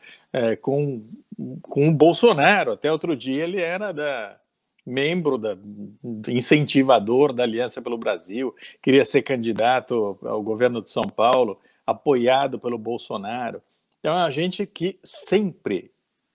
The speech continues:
se aferra, se liga ao governo e, no desespero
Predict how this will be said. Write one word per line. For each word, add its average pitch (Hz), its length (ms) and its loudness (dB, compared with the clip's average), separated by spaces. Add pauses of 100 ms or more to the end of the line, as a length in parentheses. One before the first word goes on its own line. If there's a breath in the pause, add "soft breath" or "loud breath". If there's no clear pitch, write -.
(280)
se - 260 -2
aferra, 120 800 2
se - 180 -14
liga 117 360 0
ao 101 100 -2
governo 123 680 -4 (680 soft breath)
e, 165 420 0
no 139 260 2
desespero 123 1120 2